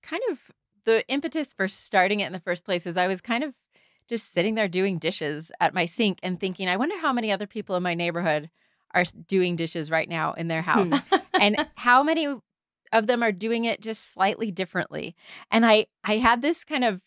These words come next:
Speaker 1: image of popping all the roofs off all over the neighborhood and just peeking in and seeing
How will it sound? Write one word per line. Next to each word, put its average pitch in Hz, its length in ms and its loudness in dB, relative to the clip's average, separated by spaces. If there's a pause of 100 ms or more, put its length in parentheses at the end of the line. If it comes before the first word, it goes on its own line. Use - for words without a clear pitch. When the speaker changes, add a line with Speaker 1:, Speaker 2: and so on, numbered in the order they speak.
(360)
Speaker 1:
image 190 600 2
of 185 300 -2 (340)
popping 285 380 2
all 254 140 4
the 220 100 0
roofs 226 320 0
off 170 380 2 (160)
all 220 200 6
over 214 580 2 (920)
the 208 220 6
neighborhood 180 680 2 (300)
and 220 140 2
just 240 260 -2
peeking 330 400 4
in 208 180 4
and 170 160 -2
seeing 247 500 -2